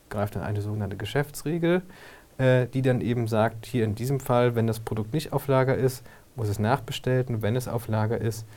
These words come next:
dann kann einfach, ja, die Rechnung erzeugt und der,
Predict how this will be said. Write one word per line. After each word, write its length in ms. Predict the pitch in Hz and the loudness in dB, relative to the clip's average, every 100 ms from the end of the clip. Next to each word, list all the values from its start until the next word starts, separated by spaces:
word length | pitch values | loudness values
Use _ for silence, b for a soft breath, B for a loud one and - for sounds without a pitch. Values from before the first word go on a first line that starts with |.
| B B | B B
dann 260 | 104 104 107 B B - | 0 2 0 B B -6
kann 160 | 110 | -4
einfach, 480 | - 101 107 101 - - - | -2 -2 -2 -2 -4 -12 -4
ja, 220 | 101 101 - | -2 -2 -4
die 80 | 107 | -2
Rechnung 280 | 104 120 92 | -2 -2 -8
erzeugt 540 | 98 - 107 107 - - - | -6 0 2 0 -4 -14 -8
und 180 | 113 | -4
der, 220 | 104 101 | 0 0